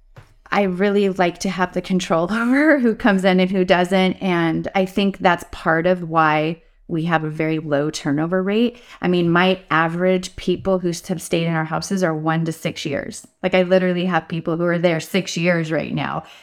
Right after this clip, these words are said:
And, um, and so I don't have that every two weeks somebody turned around and leaves. I have people who, I, I offer quality sober living so people don't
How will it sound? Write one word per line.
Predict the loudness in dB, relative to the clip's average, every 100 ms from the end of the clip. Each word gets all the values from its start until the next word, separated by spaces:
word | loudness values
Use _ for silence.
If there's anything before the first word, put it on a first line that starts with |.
| -6
And, | 0 2 4
um, | 2 2 0 -4 -2
and | -2
so | 2 4 2 0
I | 0
don't | 2 0
have | 0 -4 0
that | 0 0
every | -4 -4
two | -4 -4 -2
weeks | -4 -2
somebody | -2 -2 -6
turned | -2 0 0
around | 0 0 0
and | 0
leaves. | -2 -2 -4 -10 -14 _ _ _
I | -2
have | 0 0 0
people | -2 0 0
who, | 0 -4 -8 _ _ _ _ _ -6
I, | -4 0 2
I |
offer | 4 4 0
quality | -4 -2 4 6 4 2
sober | 0 -2 -2
living | -2 -2 -2
so | -6
people | -4 -6 -2 -2 -2
don't | -4 -4 -4